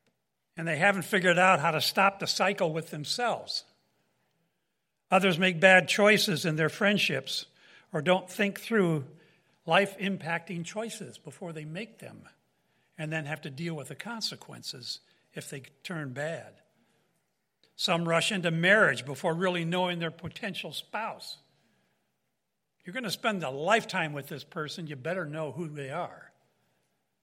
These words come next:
Others pattern their lives after the world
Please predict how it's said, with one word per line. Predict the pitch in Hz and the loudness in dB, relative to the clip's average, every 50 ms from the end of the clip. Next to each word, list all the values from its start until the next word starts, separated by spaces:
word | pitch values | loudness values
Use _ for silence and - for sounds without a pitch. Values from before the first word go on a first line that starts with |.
| _ _ _ _ _ _ _ _ _ _ _ _ _ _ _ _ _ _ _ _ _ _ _ _ _ _ _ _ _ _ _ _ _ _ _ _ _ _ _ _ _ _ _ _ _ _ _ _ _ _ _ _ _ _ _ _ _ _ _ _ _ _ _ _ _ _ _ _ _ _ _ _ _ _ _ _ _ _ _ - | _ _ _ _ _ _ _ _ _ _ _ _ _ _ _ _ _ _ _ _ _ _ _ _ _ _ _ _ _ _ _ _ _ _ _ _ _ _ _ _ _ _ _ _ _ _ _ _ _ _ _ _ _ _ _ _ _ _ _ _ _ _ _ _ _ _ _ _ _ _ _ _ _ _ _ _ _ _ _ 6
Others | 185 180 208 196 175 | 6 8 8 8 6
pattern | - 220 220 202 202 196 | 8 8 10 10 10 10
their | 185 190 185 | 8 8 10
lives | 185 190 196 208 214 190 170 | 12 12 12 12 12 10 10
after | 190 196 196 196 202 | 10 10 8 8 4
the | 170 180 | 4 4
world | 175 170 180 185 190 214 247 262 214 - | 4 6 6 8 8 8 8 6 2 -6